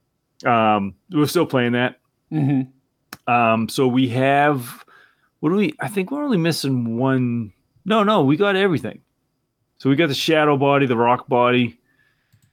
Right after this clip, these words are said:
Speaker 1: the Electrical. So we got all
Speaker 2: Mm-hmm.
Speaker 1: that. I think we've opened all the areas,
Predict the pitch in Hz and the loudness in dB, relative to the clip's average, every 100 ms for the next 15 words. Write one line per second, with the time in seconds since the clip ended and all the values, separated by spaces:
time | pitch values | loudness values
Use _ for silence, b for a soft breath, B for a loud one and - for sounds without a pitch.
0 | _ _ _ 117 113 113 120 110 147 143 | _ _ _ -2 -2 -2 -4 -6 -8 -2
1 | 147 151 185 170 135 127 117 247 135 131 | 0 0 0 0 2 0 0 -2 -4 -2
2 | 175 196 135 147 151 139 131 123 113 120 | -2 -2 0 0 0 0 0 0 -2 -2
3 | 113 107 101 - - | -2 -2 -6 -12 -14